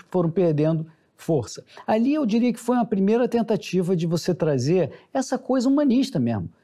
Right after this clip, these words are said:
de você falar como falava Adam Smith, David Hume, falava de valores, de vida, de liberdade, de propriedade, como você tem que lidar na sociedade, que regras você deveria ter na sociedade pra ter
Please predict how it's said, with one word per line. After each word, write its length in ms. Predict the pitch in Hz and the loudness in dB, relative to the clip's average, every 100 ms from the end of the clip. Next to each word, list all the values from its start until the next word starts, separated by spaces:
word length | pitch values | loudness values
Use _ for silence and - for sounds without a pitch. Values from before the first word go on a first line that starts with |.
| _ | _
de 120 | - | -4
você 200 | 196 - | -2 -2
falar 280 | 240 240 233 | -2 0 -2
como 200 | 254 392 | -2 -6
falava 480 | - 330 302 262 226 | -2 0 0 0 0
Adam 280 | 202 196 202 | 0 2 0
Smith, 500 | - 196 196 170 - _ _ 143 | 0 2 2 -2 -8 _ _ -6
David 460 | 127 202 175 180 | 0 2 2 -2
Hume, 500 | 123 185 202 196 180 - - _ | -2 2 4 4 0 -4 -14 _
falava 340 | 190 196 208 | -2 0 0
de 80 | 170 | -2
valores, 580 | 160 151 170 190 147 113 | 0 2 2 2 0 -2
de 100 | 123 | -4
vida, 500 | 113 185 190 147 143 | 0 2 2 2 0
de 80 | |
liberdade, 460 | 143 143 143 151 165 | 0 0 0 0 0
de 20 | - | -2
propriedade, 760 | 139 147 131 135 170 156 117 - _ | -2 0 2 2 2 2 -2 -12 _
como 240 | - 262 247 | -2 0 2
você 240 | 190 202 | 0 -2
tem 120 | - | 0
que 140 | 208 196 | 0 2
lidar 480 | 160 120 165 185 175 | 0 2 0 2 0
na 100 | 160 | 0
sociedade, 760 | 160 - 151 123 127 143 117 | -2 -2 -2 0 2 0 -2
que 120 | - | -4
regras 600 | 190 156 214 233 180 127 | -2 0 0 0 0 -4
você 260 | 117 127 143 | -4 -6 -4
deveria 380 | 127 117 135 127 | -2 0 0 0
ter 140 | 151 | 0
na 60 | 131 | -2
sociedade 640 | - 123 123 113 135 127 - - _ | -4 -4 -2 0 0 -2 -10 -20 _
pra 140 | 151 160 | -4 -2
ter 320 | 170 175 | 0 -2